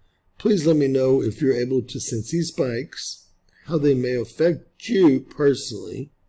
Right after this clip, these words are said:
Uh, the usual symptoms seem to be, uh, well, tired, maybe fog of the brain, uh,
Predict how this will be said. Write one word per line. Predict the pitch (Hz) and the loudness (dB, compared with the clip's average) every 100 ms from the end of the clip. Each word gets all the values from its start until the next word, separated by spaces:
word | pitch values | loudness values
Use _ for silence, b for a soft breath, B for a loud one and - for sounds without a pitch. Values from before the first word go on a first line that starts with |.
| b b b b _ _ | b b b b _ _
Uh, | 120 113 107 | -6 -6 -4
the | 113 | -2
usual | 113 139 123 127 | 0 0 0 -2
symptoms | 101 120 107 117 117 - | -2 -6 -4 -4 -4 -4
seem | 123 120 | -4 -2
to | 113 | -2
be, | 107 110 104 95 _ _ _ _ _ _ _ - _ - | 0 0 0 -6 _ _ _ _ _ _ _ -20 _ -12
uh, | - 50 - - - _ _ | -10 -10 -14 -20 -20 _ _
well, | 104 104 151 - _ _ _ _ _ _ _ | -8 -6 -6 -10 _ _ _ _ _ _ _
tired, | - - 127 131 135 123 107 _ _ _ _ _ _ _ _ | -8 -6 -2 2 2 0 -10 _ _ _ _ _ _ _ _
maybe | 127 117 107 107 | -2 -2 -2 -6
fog | - - - 131 131 127 117 | -8 -14 -8 -4 -4 -4 -6
of | 120 104 | -8 -8
the | 107 | -10
brain, | 95 117 131 135 131 131 131 - _ _ _ - | -8 -6 -4 -4 -2 -2 -4 -12 _ _ _ -12
uh, | 50 50 | -10 -10